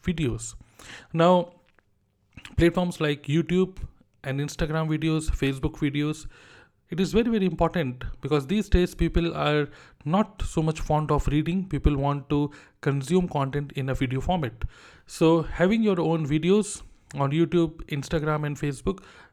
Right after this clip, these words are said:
I mean, you can take one platform as a primary, uh, platform, like say for example, YouTube is your primary platform, create content on YouTube and then refurbish the same video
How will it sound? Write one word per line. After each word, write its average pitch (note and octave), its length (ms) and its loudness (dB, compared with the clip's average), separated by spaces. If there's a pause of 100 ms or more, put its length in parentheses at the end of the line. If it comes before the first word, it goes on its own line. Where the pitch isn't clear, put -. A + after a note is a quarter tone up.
I D#3 60 -2
mean, D#3 260 -2
you D#3+ 200 -4
can F#3 180 0
take D#3+ 320 -2
one D#3 240 2
platform D#3+ 380 -2
as C#3+ 100 -2
a D3+ 80 0
primary, C#3+ 360 -4 (460)
uh, C3 300 0
platform, C#3 400 0
like C3+ 320 -4
say - 160 -6
for D3 120 -2
example, C3 320 -2
YouTube C#3+ 340 0
is C3 80 -2
your C3+ 80 0
primary C3 340 -2
platform, C3 480 -4 (360)
create F#3+ 220 4
content D#3 360 -2
on C3+ 100 -2
YouTube C3+ 380 -2 (260)
and C3+ 160 -2
then D#3+ 220 2
refurbish E3 560 0
the C#3+ 120 0
same F#3 320 0
video D3 440 0